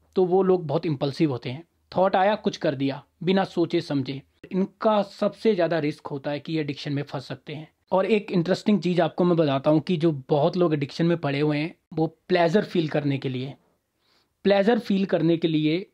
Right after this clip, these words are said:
ड्रग परस्यू नहीं करते। जैसे मैं आपको एग्जांपल देता हूँ, जैसे आप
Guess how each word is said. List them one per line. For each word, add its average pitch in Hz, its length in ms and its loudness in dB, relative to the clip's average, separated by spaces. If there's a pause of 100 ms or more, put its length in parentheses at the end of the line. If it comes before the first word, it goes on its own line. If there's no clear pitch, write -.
(160)
ड्रग 160 260 -2
परस्यू 147 380 -4
नहीं 147 120 0
करते। 139 380 -12 (680)
जैसे 165 340 0
मैं 165 140 2
आपको 156 240 0
एग्जांपल 147 420 -2
देता 151 220 -2
हूँ, 151 160 -2 (200)
जैसे 151 300 -6
आप 147 260 -6